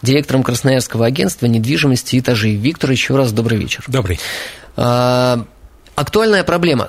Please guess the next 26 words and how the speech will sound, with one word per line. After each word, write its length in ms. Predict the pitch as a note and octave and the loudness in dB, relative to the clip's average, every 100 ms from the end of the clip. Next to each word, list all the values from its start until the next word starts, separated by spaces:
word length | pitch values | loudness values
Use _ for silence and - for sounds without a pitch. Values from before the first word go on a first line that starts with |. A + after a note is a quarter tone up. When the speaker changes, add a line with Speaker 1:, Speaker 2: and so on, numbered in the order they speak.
| - | -6
Speaker 1:
Кажется, 580 | - F#3 E3 B2+ - - | 0 0 2 0 -4 -6
что 580 | G2+ - - C3+ C3+ C3+ B2 | -6 -6 0 2 4 2 0
о 80 | |
ней 180 | C#3 D#3 | 0 0
стали 300 | B2+ D3 C#3 | 0 0 0
говорить 460 | B2 B2+ C3 B2+ C#3 | 2 2 2 0 0
меньше, 400 | F#3 A#3+ - A#2+ | 2 2 2 2
но 100 | A#2+ | 2
тем 160 | C#3+ | 2
не 140 | C#3 C3 | 4 4
менее 420 | C#3+ F#3 F#3+ D#3 | 4 2 2 2
она 160 | C3 C#3+ | 2 0
сохраняется. 720 | C3+ - C#3+ C#3+ G#2+ F#2+ G#2+ | -2 0 2 2 0 -2 -4
Актуальная 460 | G#2+ D3 D3+ C#3 | -2 0 2 0
проблема — 520 | C3+ D3 F3+ G#3+ F3+ C#3+ | 2 0 0 2 0 0
это 340 | D3+ D3+ C#3 | -2 0 -2
долгострой. 880 | A#2 B2+ C#3+ C#3 C#3 - C#3 G#2+ B1 - - - - | 0 -2 0 0 -4 0 0 0 -2 -12 -20 -14 -8
Speaker 2:
Мгм. 340 | F2+ F2 G2+ G#2 | -6 -6 -6 -4
Speaker 1:
А, 560 | A2+ A#2 A#2 A#2 A#2 G2+ | 0 2 2 2 0 -2
много 960 | G2 A2+ B2 C3 D3 E3 F#3+ F3+ E3 D#3 | -8 -6 0 2 2 2 2 2 2 0
было, 760 | C3 A#2+ D3 E3 E3 D#3+ D#3 C3+ - | 0 0 0 2 2 2 2 0 -2
э, 300 | C3+ B2+ C3 | 0 2 4
различных, 960 | C3+ C3 C#3+ D3 - D3 C#3+ - - - | 2 2 0 -2 0 2 2 -2 -6 0
э, 360 | C3+ C3+ C3+ B2+ - - - - - G2+ - | 2 2 2 -2 -6 -14 -16 -18 -14 -12 -6
тем, 600 | - C#3 C#3 C#3 C3+ C3 | 0 2 4 2 2 2
э, 640 | B2+ B2 B2+ B2+ A#2+ | 2 2 2 0 -2